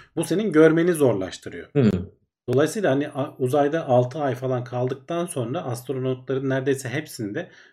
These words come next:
Speaker 1: bu az veya çok oluyor. Hepsinde bir gözlük kullanma etkisi oluyor diyorlar.
Speaker 2: Hı hı.
Speaker 1: Ee, hani I S S'te çok fazla kalmıyorlar. O yüzden hani üç ay gidip geliyorsun.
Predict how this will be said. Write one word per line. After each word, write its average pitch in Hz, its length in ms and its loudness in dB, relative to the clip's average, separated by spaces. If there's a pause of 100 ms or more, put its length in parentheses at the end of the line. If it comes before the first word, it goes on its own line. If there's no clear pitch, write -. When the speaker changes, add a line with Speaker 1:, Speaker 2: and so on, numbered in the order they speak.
Speaker 1:
bu 156 180 0 (100)
az 135 200 2
veya 107 240 -2
çok 175 240 -6
oluyor. 127 240 4
Hepsinde 127 380 -4
bir 123 80 -12
gözlük 120 340 0
kullanma 120 400 -2
etkisi - 340 -8
oluyor 127 300 0
diyorlar. 107 300 -10
Speaker 2:
Hı 139 80 -4
hı. 117 480 -6
Speaker 1:
Ee, 110 320 -4
hani 127 320 0
I 127 40 0
S 147 140 -4
S'te 165 160 -8
çok - 220 -4
fazla 151 260 -2
kalmıyorlar. 139 420 -2
O - 20 -2
yüzden 107 180 -4
hani 110 120 -6
üç 120 160 -6
ay 123 160 0
gidip 120 240 -10
geliyorsun. 127 480 0